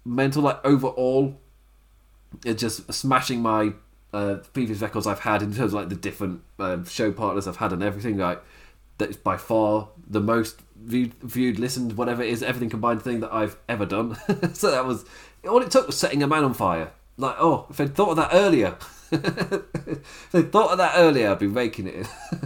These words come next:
<laughs> But no. Uh, anyway, so I will be back on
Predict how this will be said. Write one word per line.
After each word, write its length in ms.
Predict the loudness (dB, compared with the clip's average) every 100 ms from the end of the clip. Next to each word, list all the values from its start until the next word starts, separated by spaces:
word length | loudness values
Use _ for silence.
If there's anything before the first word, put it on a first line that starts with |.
| -4 -2
<laughs> 100 | 0
But 200 | 0 0
no. 240 | -2 -4 -10 -20 -4
Uh, 60 | 0
anyway, 440 | 4 6 6 4 0 -14 _ _ _ _ _ _ -18
so 140 | -2 2
I 180 | 8 8
will 100 | 10
be 140 | 8 8
back 540 | 6 2 2 0 -10 -2
on 460 | 2 4 2 -2